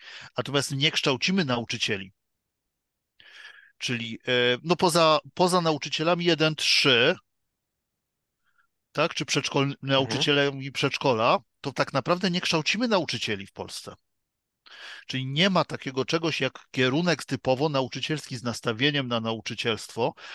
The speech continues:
Speaker 1: z kimś, kto będzie chciał w-, wchodzić w tą na-, e, być nauczycielem,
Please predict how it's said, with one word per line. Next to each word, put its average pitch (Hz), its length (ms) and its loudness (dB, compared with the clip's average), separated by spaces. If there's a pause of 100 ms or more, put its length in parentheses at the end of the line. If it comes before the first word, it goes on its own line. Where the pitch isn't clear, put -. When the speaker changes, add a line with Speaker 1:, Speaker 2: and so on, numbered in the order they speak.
(120)
Speaker 1:
z - 100 -12
kimś, 139 200 -4
kto - 180 -2
będzie 123 320 0
chciał 139 440 2
w-, - 180 -14
wchodzić 123 500 -4
w - 60 -12
tą 120 180 -4
na-, 120 100 -6
e, 120 400 -4
być 139 320 2
nauczycielem, 135 800 2